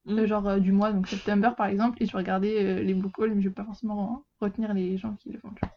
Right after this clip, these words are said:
Speaker 2: C'est juste
Speaker 1: Ok.
Speaker 2: pour avoir les titres des livres. Et avant, ce que je faisais, c'est que je prenais une feuille et genre, je notais tous les, tous les titres qui <laughs> m'intéressaient. Après, je regardais sur Internet et tout. Et après, bah, Insta, parce que, bah, c'est de plus en plus, euh,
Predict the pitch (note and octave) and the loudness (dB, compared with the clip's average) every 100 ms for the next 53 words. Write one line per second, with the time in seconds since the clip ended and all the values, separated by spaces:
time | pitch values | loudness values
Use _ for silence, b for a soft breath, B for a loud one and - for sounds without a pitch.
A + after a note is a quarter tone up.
0 | _ - A3 A3 A3 G#3 F#3+ F#3+ - G#3+ | _ -2 0 6 6 8 4 0 -6 -2
1 | G3 A3+ C#4 - B B B B B - | -2 -2 -6 -18 B B B B B -2
2 | A#3+ G3 G#3 G#3+ A#3+ A#3 A3 - G3+ A#3 | 4 6 6 6 2 2 -6 -2 -4 -2
3 | G#3+ G#3 G#3 - G#3 G3+ G3 A#3 G#3+ F#3 | -4 -4 -4 -4 2 2 2 0 -4 -4
4 | G3 - G#3+ G3+ A3+ - G#3 E3 D#3+ - | -8 -6 -4 -4 -6 -8 -6 -4 -4 -4
5 | A3+ A3 - C4 A#3+ - D4 A#3+ B3+ A#3 | -4 -4 2 2 2 6 6 8 6 4
6 | B3 A3 G3 G3 G3+ G#3 G3+ G3 G3+ A3 | 2 0 0 0 -2 -2 -6 -4 -4 -2
7 | A3 G3 B3 E4 - B B B B B | -4 -4 -4 -6 -8 B B B B B
8 | B B B A#3 A3 G3 G3 - B3 G3+ | B B B 2 6 6 4 -4 2 2
9 | G3+ G3 - A3+ A3+ G3 - G3 F#3 - | 2 0 -2 -6 -4 -10 -4 -4 -2 -6
10 | - C#4 C#4 _ G#3 F#3 - G#3 G3 - | -10 -12 -16 _ -2 -2 -4 -6 -8 -8
11 | - - | -14 -14